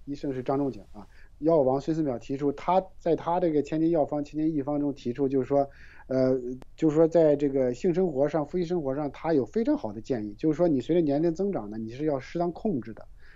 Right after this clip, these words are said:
啊减少，这样对肾气啊，就是说你的免疫功能啊，都有非常好的作用。这样呢，你像很多前列腺疾病，前列腺炎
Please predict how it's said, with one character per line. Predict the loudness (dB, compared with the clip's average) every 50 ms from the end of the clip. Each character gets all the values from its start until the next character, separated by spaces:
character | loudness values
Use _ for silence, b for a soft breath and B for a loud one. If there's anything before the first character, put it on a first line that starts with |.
| B B B
啊 | -6 -4
减 | 0 0 2 2 4
少， | 2 2 0
这 | 2 2
样 | 2 2 4
对 | 4 2 2
肾 | 2 0 2 2 2 2 2
气 | 0 -4 -4 -2 0 0
啊， | 0 -2 -8 -8
就 | -4 -4 -2
是 | 0
说 | 2 4 4 4 2 b b b b b
你 | b 0 2
的 | 4 4
免 | 4 2 0
疫 | -2
功 | -2 -2 -2 0
能 | -2 -2 -2 -4
啊， | -4 -4 -4 -6 -8 -8 -6
都 | -4 -2
有 | -2 -2
非 | -2 -4 -4 -4
常 | -2 -2 -4
好 | -6 -6 -10
的 | -12 -12
作 | -8 -6 -4 -4 -4
用。 | -6 -8 -16 -18 b b b b b b 0
这 | 2 4
样 | 6 6 6
呢， | 6 4
你 | 4 2 0
像 | -2 -4 -6
很 | -6 -6 -6 -2
多 | -2 -2 -2
前 | -2 -2
列 | -2 -2
腺 | -2 -2
疾 | -4 -6
病， | -8 -10 -10 -10 -10
前 | -6 -4 -2
列 | 0
腺 | 2 2 2
炎 | 2 0 -2 -4 -6